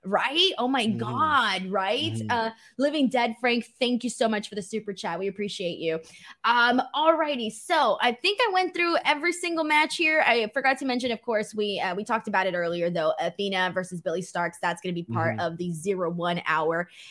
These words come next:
Speaker 1: And then that's where we're at right now with the matches. So we got, including the zero hour match, we got ten matches. Uh,
Speaker 2: Wow.
Speaker 1: do you think they're gonna announce anything more at Collision, or is this it? We done?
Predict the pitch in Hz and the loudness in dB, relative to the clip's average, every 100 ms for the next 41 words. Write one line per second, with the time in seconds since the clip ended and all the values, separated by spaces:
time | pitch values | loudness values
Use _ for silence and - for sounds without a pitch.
0 | - 214 214 208 196 180 180 196 - 202 | 0 2 2 0 -4 -2 -2 -2 -2 -2
1 | 196 202 - 170 160 190 185 175 175 175 | 0 0 2 -2 0 0 2 2 0 0
2 | 180 170 175 185 180 196 190 202 196 208 | 2 2 0 -4 -2 0 0 -2 0 2
3 | 190 190 - 202 - 262 294 277 196 214 | 2 0 -6 -10 -6 -4 -2 -2 -2 2
4 | 214 - 175 190 196 180 - 185 185 185 | 2 2 0 0 2 -2 -2 -4 2 2
5 | 175 - 240 226 233 202 190 196 294 320 | 0 -6 -2 0 0 0 0 0 -2 -2
6 | - - - - 214 208 170 95 262 269 | -4 -18 -14 -2 2 2 2 0 -2 -2
7 | - 339 359 - 311 311 254 226 214 185 | -2 -4 -2 0 0 0 2 2 2 2
8 | 247 - 262 254 262 233 214 208 214 220 | 2 0 -2 -2 -2 0 0 -2 -4 -4
9 | 196 226 302 330 330 226 208 180 175 175 | -2 0 0 0 0 0 2 2 2 0
10 | 170 180 208 - 165 185 180 139 110 | -4 -2 -2 -2 -4 -4 -6 -6 -8